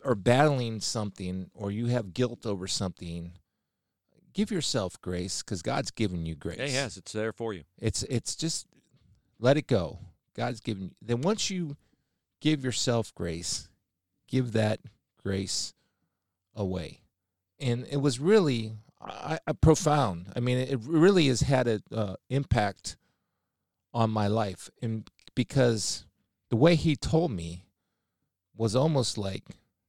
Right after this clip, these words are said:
Speaker 1: hey, hey, uh, not, it wasn't, it was very direct.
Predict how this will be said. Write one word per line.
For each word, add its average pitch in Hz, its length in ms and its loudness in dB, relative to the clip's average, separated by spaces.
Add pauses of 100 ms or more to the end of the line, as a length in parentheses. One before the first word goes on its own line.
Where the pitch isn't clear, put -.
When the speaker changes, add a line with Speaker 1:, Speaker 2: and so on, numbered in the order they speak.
(280)
Speaker 1:
hey, 127 260 -2 (100)
hey, 113 340 0
uh, 104 200 -4 (280)
not, 165 220 -6 (160)
it 143 60 -2
wasn't, 147 400 2 (840)
it - 60 0
was 120 140 4
very 214 240 8
direct. 117 680 2